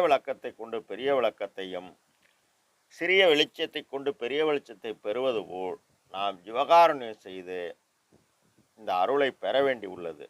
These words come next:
நாம் பாடுபட்டால் நம்முள்ளும்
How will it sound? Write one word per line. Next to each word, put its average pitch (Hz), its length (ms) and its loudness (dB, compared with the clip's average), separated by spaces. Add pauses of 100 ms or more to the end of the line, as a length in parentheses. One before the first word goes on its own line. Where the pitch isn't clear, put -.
(340)
நாம் 95 260 -6
பாடுபட்டால் 110 760 2 (680)
நம்முள்ளும் 147 680 -2